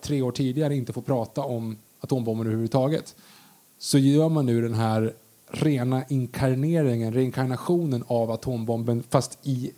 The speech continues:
ett, ett skepnad av ett djur, ett monster. En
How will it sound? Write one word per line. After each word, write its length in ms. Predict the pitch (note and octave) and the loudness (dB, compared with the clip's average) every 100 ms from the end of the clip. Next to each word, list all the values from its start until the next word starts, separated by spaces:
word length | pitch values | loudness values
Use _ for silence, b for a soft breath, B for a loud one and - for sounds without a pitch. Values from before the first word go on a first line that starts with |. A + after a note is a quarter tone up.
| _ _ - | _ _ -8
ett, 260 | C3 - - - _ | -8 -8 -14 -20 _
ett 320 | C3 A#2+ C#3+ | -8 -6 -10
skepnad 320 | - D3+ B2+ B2 | 0 2 2 2
av 80 | B2 | 2
ett 80 | |
djur, 240 | C#3 C3+ - - | 4 2 -2 -4
ett 80 | D3+ | 2
monster. 440 | D#3 C#3 - - - _ B B B B | 2 2 -2 -10 -12 _ B B B B
En 160 | C3 | 0